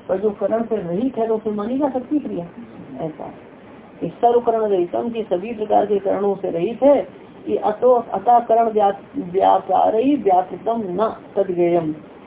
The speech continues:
इसलिए करण की क्रियाओं से वह जे क्रिया वाला नहीं होता है।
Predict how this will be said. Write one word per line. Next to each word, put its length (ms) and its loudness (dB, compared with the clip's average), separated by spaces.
इसलिए 380 0
करण 340 2
की 160 -6
क्रियाओं 480 2
से 360 4
वह 240 6
जे 260 4
क्रिया 360 2
वाला 280 4
नहीं 240 -2
होता 220 -6
है। 200 -10